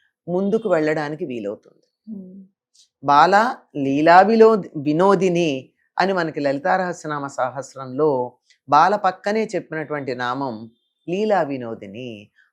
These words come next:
Speaker 1: ఆటలతో ఆనందంగా వినోదిస్తూ ఉండేటటువంటిది.
Speaker 2: మ్మ్.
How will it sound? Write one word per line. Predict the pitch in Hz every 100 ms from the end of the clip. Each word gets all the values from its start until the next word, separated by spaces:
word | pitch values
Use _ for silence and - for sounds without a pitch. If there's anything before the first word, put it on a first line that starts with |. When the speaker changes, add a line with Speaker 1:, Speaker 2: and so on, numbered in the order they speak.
| -
Speaker 1:
ఆటలతో | 113 147 185 202 190 185 196 185
ఆనందంగా | 180 131 123 143 156 160 175 185 208
వినోదిస్తూ | 185 147 139 131 131 -
ఉండేటటువంటిది. | 147 117 117 117 98 82 73 _ _ _ _ _ _ _ _
Speaker 2:
మ్మ్. | 214 202 202